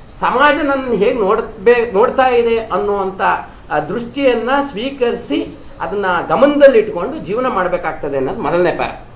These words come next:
ಎರಡನೇ ಪ್ಯಾರದಲ್ಲಿ ಸಾಮಾನ್ಯ ಯಾವುದೇ ಸಾಧಕನಿಗೆ ತನ್ನ ಯೋಗಕ್ಷೇಮವನ್ನ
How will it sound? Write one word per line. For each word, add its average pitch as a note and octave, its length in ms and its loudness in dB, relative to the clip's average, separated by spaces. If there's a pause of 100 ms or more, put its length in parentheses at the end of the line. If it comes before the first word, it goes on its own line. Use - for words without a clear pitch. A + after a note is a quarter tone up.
(240)
ಎರಡನೇ D4 280 2
ಪ್ಯಾರದಲ್ಲಿ C#4 760 0 (260)
ಸಾಮಾನ್ಯ D4 560 2
ಯಾವುದೇ A#3 440 0
ಸಾಧಕನಿಗೆ C4 920 0 (320)
ತನ್ನ C4 320 0
ಯೋಗಕ್ಷೇಮವನ್ನ B3+ 920 4